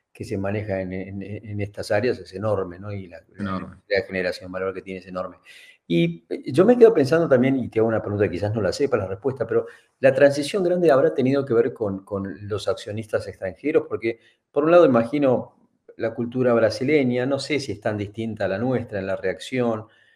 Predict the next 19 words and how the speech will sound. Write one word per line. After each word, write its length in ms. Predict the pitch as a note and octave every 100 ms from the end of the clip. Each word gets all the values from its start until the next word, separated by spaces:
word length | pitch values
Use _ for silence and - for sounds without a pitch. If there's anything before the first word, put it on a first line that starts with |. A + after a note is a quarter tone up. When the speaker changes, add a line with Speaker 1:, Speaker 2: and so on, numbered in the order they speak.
| _ _
Speaker 1:
Es 160 | G3+ E3
cierto, 320 | F#3 D#3+ A#2+
puede 120 | B2
ser 80 | B2
que 80 | A#2
Brahma 280 | A#2 A#2 G2+
estuviera 260 | G#2 G#2
un 80 | G#2
poquito 360 | G#2+ G2+ F#2+ G#2
más 200 | G2 G2
avanzado 520 | G2 F#2+ G2+ G2+ F#2+
que 60 |
nosotros 500 | G2+ G2+ C3 A2+ G2+
en 80 | F#2
ese 140 | - -
aspecto. 420 | - D3 _ A2+
Me 120 | A2
imagino 400 | G#2+ G#2 C3 B2
después 360 | G2+ A#2 G#2+